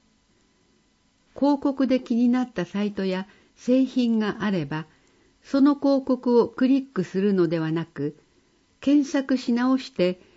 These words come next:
正規のサイトやアプリから探してみましょ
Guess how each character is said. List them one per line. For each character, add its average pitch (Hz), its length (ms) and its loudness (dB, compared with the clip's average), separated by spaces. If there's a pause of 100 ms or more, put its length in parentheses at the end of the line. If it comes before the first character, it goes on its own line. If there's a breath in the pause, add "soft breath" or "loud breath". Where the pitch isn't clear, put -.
(160 soft breath)
正 302 300 4
規 233 160 0
の 180 100 4
サ 196 200 -4
イ 208 100 -2
ト 202 120 -4
や 185 260 -2
ア 254 120 -4
プ 254 120 0
リ 202 140 -2
か 156 140 -6
ら 156 80 -6
探 185 300 -4
し 202 80 -14
て 175 160 -4
み 170 140 0
ま 160 140 -4
し 156 160 -8
ょ 123 180 -6